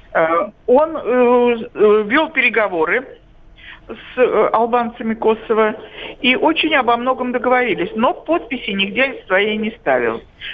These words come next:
Когда к власти пришёл Александр Вучич,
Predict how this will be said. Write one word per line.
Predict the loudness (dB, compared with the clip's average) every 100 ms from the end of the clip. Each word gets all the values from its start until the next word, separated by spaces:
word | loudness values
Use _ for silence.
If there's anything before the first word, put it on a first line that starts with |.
| -6
Когда | -4 0 -2
к | 2
власти | 0 0 -6
пришёл | -8 -4 2 2
Александр | 2 -2 -2 0 0
Вучич, | 2 0 0 -4 -6